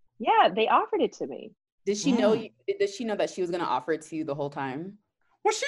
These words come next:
Speaker 3: just teasing you?
Speaker 2: Yeah,
Speaker 3: Was
Speaker 2: was she teasing you?
Speaker 1: <laughs> Here's the thing.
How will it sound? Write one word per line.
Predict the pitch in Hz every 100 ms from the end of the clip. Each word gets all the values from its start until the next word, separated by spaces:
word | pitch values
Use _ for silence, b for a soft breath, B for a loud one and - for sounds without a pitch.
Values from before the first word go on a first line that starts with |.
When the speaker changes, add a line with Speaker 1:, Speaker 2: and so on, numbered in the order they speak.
| 571
Speaker 3:
just | 571 -
teasing | 294 262 233 262 233
you? | 233 233 220 226
Speaker 2:
Yeah, | 208 180
Speaker 3:
Was | -
Speaker 2:
was | -
she | - - -
teasing | 208 -
you? | 247 294 277
Speaker 1:
<laughs> |
Here's | 392 403
the | 381
thing. | 269 254 202 160